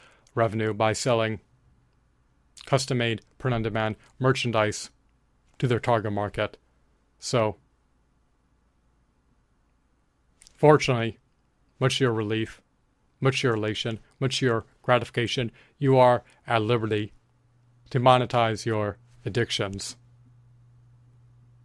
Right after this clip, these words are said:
You can profusely produce content appertaining to your addictions. You can also produce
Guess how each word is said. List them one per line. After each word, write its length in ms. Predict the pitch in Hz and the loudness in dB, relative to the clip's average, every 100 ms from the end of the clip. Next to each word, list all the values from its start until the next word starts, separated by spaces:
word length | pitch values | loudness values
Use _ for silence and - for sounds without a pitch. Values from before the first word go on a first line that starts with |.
| _ | _
You 140 | 131 | -2
can 200 | 127 131 | 4 4
profusely 560 | 113 131 143 135 131 117 - - | 4 0 0 0 0 0 -6 -10
produce 240 | 127 117 | -2 -2
content 500 | - 131 131 127 104 - - | 2 2 2 -2 -8 -10 -4
appertaining 560 | 120 117 120 117 110 - - - | -2 -2 -2 -2 -4 -8 -20 -6
to 100 | 135 | 0
your 280 | 120 110 - - | 0 0 -4 -14
addictions. 680 | 104 117 - 117 101 101 - - _ _ _ _ _ _ | -4 -4 -2 -4 -4 -8 -12 -16 _ _ _ _ _ _
You 120 | 127 | -2
can 300 | 123 127 117 - _ - _ _ _ _ _ _ - - - | 4 4 4 -4 _ -20 _ _ _ _ _ _ -20 -20 -4
also 360 | 143 135 139 113 | 2 4 4 0
produce 500 | - 117 117 104 - | 0 0 0 0 -10